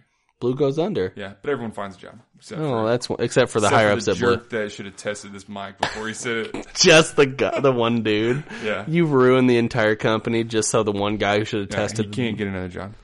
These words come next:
Speaker 1: No, he's
Speaker 2: But he
Speaker 1: done.
Speaker 2: lives comfortably 'cause he saved up a lot of money.
Speaker 1: He,
Speaker 2: He
Speaker 1: he
Speaker 2: just,
Speaker 1: got another
Speaker 2: he
Speaker 1: job,
Speaker 2: has
Speaker 1: but
Speaker 2: to
Speaker 1: it's,
Speaker 2: retire.
Speaker 1: but he always has to have a job that was less than the one he had at Blue.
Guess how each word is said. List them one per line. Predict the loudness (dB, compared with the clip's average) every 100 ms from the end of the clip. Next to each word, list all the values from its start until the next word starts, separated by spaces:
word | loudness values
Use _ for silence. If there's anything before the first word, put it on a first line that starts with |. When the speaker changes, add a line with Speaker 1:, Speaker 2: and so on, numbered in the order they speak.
| -20 _ _
Speaker 1:
No, | -12 -8
he's | -6 -2
Speaker 2:
But | 0 0
he |
Speaker 1:
done. | 0
Speaker 2:
lives | -2 -2
comfortably | -6 -8 -8 -12 -12 -12 -14 -18 _
'cause | -14 -12 -12
he | -14 -16 -16
saved | -16 -14 -14 -16
up | -16
a |
lot | -12 -12
of | -12
money. | -18 -18 -8
Speaker 1:
He, | -2 0
Speaker 2:
He | 0
Speaker 1:
he | -2
Speaker 2:
just, | 2 6
Speaker 1:
got | 6
another | 6 2 0
Speaker 2:
he |
Speaker 1:
job, | 2 2 2
Speaker 2:
has | 2
Speaker 1:
but | 2
Speaker 2:
to | 4
Speaker 1:
it's, | 2 -2
Speaker 2:
retire. | -8 -12 -8 -2
Speaker 1:
but | 0
he | 2
always | 4 4 2
has | 2 0 0
to |
have | 0 0
a |
job | 0 0 0 -2
that | -4
was | -4 -8
less | -6 -4 -4 -6
than | -6 -4 -2 -2
the | -2
one | -2 -4
he | -6
had | -8
at | -10
Blue. | -10 -10